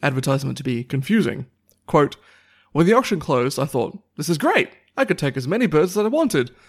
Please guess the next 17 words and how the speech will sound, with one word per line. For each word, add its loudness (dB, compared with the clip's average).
But 0
then 6
I 4
spoke 2
to -18
the -2
man. -2
He -2
said 0
it -4
was -6
for -2
a 0
thousand -2
hens. -6
Holy 6
moly. 2